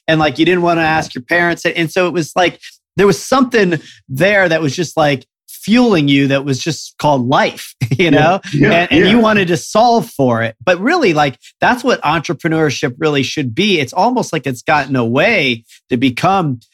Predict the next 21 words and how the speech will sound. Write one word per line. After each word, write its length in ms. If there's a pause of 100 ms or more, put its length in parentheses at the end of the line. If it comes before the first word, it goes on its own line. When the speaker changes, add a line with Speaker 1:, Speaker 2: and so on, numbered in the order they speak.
(100)
Speaker 1:
this, 220
like, 260
Speaker 2:
Mm. 100
Speaker 1:
career, 800 (300)
you 100
know, 80
in 140
Speaker 2:
Mm. 40
Speaker 1:
some 220
ways. 320
And 180
what 240
I 120
think 340
a 60
lot 200
of 60
people 300
miss 320
in 160
it 240